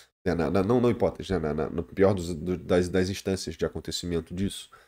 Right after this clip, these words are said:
É, e é engraçado que a gente tá vendo uma virada de sentimento relativamente forte agora. E é uma virada de sentimento que eu não diria que é no maior nível preocupante. É uma virada de sentimento que, no <laughs> final das contas,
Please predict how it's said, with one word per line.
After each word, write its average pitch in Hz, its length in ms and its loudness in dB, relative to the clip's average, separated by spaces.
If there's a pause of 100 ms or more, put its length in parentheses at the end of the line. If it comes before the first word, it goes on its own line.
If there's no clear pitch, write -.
(480)
É, 82 140 0
e 85 80 2
é 98 40 6
engraçado 113 400 6
que 123 100 2
a - 20 0
gente 110 160 -2
tá 104 100 2
vendo 107 160 2
uma 110 140 2
virada 104 400 4
de 120 80 -2
sentimento 110 720 -4 (160)
relativamente 127 800 0
forte 110 320 0
agora. 98 460 4
E 98 80 4
é 113 40 6
uma 131 120 4
virada 120 320 8
de - 60 -10
sentimento 127 500 2
que - 80 -6
eu - 40 2
não 143 120 4
diria 123 280 6
que 120 180 4
é 117 180 8 (640)
no 123 220 8
maior 123 400 4
nível 110 340 0
preocupante. 110 540 0
É - 20 -6
uma 90 100 2
virada 120 300 6
de - 60 -4
sentimento 135 420 0
que, 151 180 2
no 151 120 -4
<laughs> - 20 -8
final 135 340 0
das 131 140 4
contas, 123 420 0